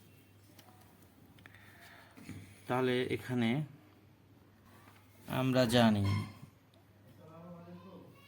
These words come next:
আমরা জানি যে এমই মানে মিডিয়ান, L plus N by two minus এফসি H by এফএম।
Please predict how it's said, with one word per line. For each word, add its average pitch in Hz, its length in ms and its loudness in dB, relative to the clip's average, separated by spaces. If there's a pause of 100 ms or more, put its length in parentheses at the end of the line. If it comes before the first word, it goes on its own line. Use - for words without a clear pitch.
আমরা 123 200 2 (120)
জানি 135 300 6 (340)
যে 120 140 8 (1300)
এমই 131 320 4 (140)
মানে 117 160 6 (100)
মিডিয়ান, 117 380 4 (1120)
L 123 300 2 (140)
plus 120 420 6 (580)
N - 20 4 (140)
by 117 160 4 (240)
two 131 200 2 (140)
minus 117 500 4 (1160)
এফসি 110 380 -4 (1600)
H 107 60 -2 (140)
by 127 200 4 (1300)
এফএম। - 280 -6